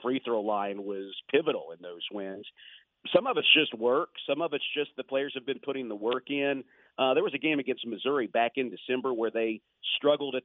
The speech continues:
the line and actually gave Missouri a shot to tie, which if they hit their free throws, they wouldn't have had that opportunity. Baylor held on to win, but, uh, you dodged a bullet in that case. And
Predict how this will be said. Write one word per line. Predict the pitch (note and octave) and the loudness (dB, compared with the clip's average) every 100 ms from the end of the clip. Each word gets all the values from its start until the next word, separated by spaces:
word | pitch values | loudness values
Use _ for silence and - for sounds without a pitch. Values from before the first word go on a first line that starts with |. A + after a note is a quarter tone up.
| - | -4
the | |
line | A2+ A2+ A2+ B2 | -6 -2 0 0
and | A2 | -2
actually | A2+ - - | -6 -6 -6
gave | A2+ A#2 | -4 -4
Missouri | A2+ G#2 A#2 B2 F#2+ | -4 0 2 2 2
a | F#2 - | 2 4
shot | A#2 - | 2 0
to | - - | -14 -2
tie, | C3 B2+ G2+ F2+ F#2 _ _ | 0 2 0 -6 -10 _ _
which | A#2+ B2 - A#2+ | -2 -2 0 -6
if | A#2 | -2
they | C3 | -2
hit | B2 B2 | -2 -2
their | A2 | -6
free | - C#3 C3 | -4 -6 -2
throws, | G#2+ F#2+ | -4 0
they | A2+ | 2
wouldn't | A2+ F#2+ - | 2 0 2
have | |
had | A2+ | 4
that | G2+ G2+ | 4 0
opportunity. | G2 E2 - D3+ G#2+ | 0 -2 -2 0 0
Baylor | G2+ B2 A2+ | 2 2 2
held | A2+ B2 | 2 4
on | A#2+ G2 | 4 2
to | G2 | -2
win, | C3 D3+ A2 - _ _ _ | 0 2 0 -6 _ _ _
but, | B2 A#2+ - | 2 2 2
uh, | C3+ | -2
you | A#2 A2 | -2 -4
dodged | A#2 C3 B2+ - | 2 2 2 -8
a | F#2+ - | -12 -6
bullet | C#3+ A#2+ | -4 -4
in | G#2 F#2 | -8 -12
that | F2+ - | -12 -12
case. | - F#2 E2 | -10 -10 -4
And | A#2+ A2 | -2 -2